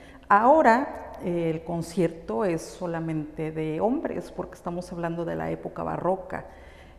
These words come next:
y de barroca, barroco en Alemania. Entonces, tuvimos que meter a Bach y tuvimos que introducir a Vivaldi, ya hablando del barroco en Italia, pero justamente por el tema de historicidades, no,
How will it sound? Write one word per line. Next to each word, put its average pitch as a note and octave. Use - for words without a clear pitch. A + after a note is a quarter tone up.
y E3+
de F3+
barroca, F#3
barroco G3
en A3+
Alemania. E3
Entonces, F3
tuvimos E3+
que D#3+
meter D3+
a C#3+
Bach G3+
y E3+
tuvimos D#3
que D3+
introducir D3+
a C#3+
Vivaldi, F#3
ya -
hablando D3+
del D3
barroco D3+
en D3
Italia, G3
pero F3
justamente D4
por F3+
el E3
tema G3+
de G3+
historicidades, D#3+
no, F#3